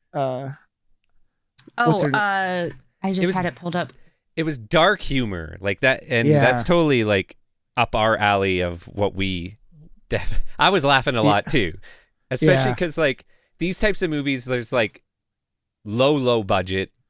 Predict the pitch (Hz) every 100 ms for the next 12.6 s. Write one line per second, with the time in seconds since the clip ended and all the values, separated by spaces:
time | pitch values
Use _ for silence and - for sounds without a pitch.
0 | _ _ _ 180 170 151 147 143 135 131
1 | 120 - 240 - 254 - 127 - _ _
2 | 202 254 208 170 180 180 151 135 117 _
3 | - 220 202 156 170 160 147 151 180 -
4 | 156 123 120 - 131 117 - 131 123 131
5 | 147 175 160 - 147 131 123 127 123 120
6 | 110 _ _ _ _ 117 123 127 127 123
7 | 123 110 107 - 123 110 104 _ _ _
8 | - 98 95 92 90 - - 120 120 113
9 | 107 101 - - - _ _ - 143 -
10 | - 123 123 120 117 104 - 110 107 104
11 | 101 95 - _ - 120 117 110 101 135
12 | 131 117 107 95 - -